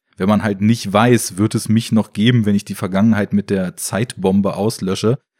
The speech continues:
Aber es ist halt so abgefuckt hier, ich versuch's einfach, weil schlimmer kann's nicht werden. Ähm, also das ist ja so dieses Großvater-Paradoxon, wo der Pro-, Protagonist dann auch Neil fragt, ähm,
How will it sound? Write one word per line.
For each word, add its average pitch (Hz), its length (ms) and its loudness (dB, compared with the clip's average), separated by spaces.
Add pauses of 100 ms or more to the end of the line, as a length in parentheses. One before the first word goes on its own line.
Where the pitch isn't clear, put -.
(100)
Aber 104 200 0
es 101 100 -4
ist 110 140 -8
halt 98 160 -2
so 98 180 0
abgefuckt - 480 -6
hier, 107 160 0
ich 95 140 -4
versuch's 104 460 -6
einfach, 95 420 -4
weil 95 80 -4
schlimmer 104 340 0
kann's 104 320 -4
nicht - 140 -8
werden. 101 360 -2 (440)
Ähm, 98 340 4 (300)
also 101 160 -4
das 107 200 -2
ist - 140 -4
ja 113 80 2
so 104 140 0
dieses 98 280 -4
Großvater-Paradoxon, 95 1200 -4
wo 95 60 -2
der 98 140 -4
Pro-, - 220 -10
Protagonist 107 680 -2
dann 104 120 -2
auch 98 160 -4
Neil 110 320 2
fragt, - 640 -6
ähm, 92 240 2